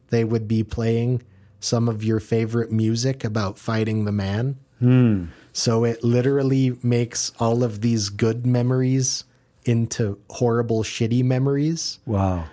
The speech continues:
Speaker 1: So then in the eighties, we just went through this, like, the No campaign had to really change up their tactics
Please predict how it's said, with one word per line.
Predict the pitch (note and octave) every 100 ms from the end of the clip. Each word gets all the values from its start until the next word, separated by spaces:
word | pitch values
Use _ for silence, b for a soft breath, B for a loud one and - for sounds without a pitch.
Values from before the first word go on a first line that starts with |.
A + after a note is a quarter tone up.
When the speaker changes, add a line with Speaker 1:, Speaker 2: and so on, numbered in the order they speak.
| -
Speaker 1:
So | - C3 B2
then | B2+ C3
in | C3 B2+
the | A#2+ -
eighties, | A#2+ C3 C#3 D#3 D#3+ - - _
we | B2 A#2+ A2+ A#2 _ b b b b -
just | - C3 -
went | B2+ B2+ -
through | C3+ B2
this, | A#2+ C3 - - -
like, | A#2 A2 -
the | A2+
No | A2 A2+
campaign | A#2 - B2+ B2+ - B2+ B2 C3+ C3 b b b
had | A#2+ A2+ -
to | G#2+
really | G2 A2 A#2+ A#2
change | A2 - A#2+ A#2 A#2+ B2 G#2+
up | - - - _ _ _
their | - A2 G2+ F#2+ - _ _ _ _ _ -
tactics | A2 F#2+ - A2 - -